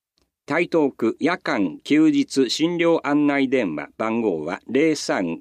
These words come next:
五二四六の一二七七番です。台東区準夜間休日子どもクリニッ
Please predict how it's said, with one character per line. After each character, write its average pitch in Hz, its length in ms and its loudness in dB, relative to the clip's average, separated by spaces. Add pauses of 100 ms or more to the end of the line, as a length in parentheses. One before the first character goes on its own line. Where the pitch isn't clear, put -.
五 214 340 2
二 202 360 0
四 151 320 0
六 135 320 -2
の 135 220 0 (260)
一 202 460 -4
二 160 480 0
七 107 340 -2
七 143 240 0
番 71 200 -14
で - 100 -14
す。 - 240 -10 (2000)
台 170 180 -2
東 165 240 2
区 139 180 2
準 233 460 2
夜 180 160 -2
間 110 420 -2
休 208 320 0
日 190 380 -4
子 127 180 -2
ど 160 140 4
も 160 120 2
ク - 140 -2
リ 135 120 2
ニ 92 100 0
ッ - 80 -12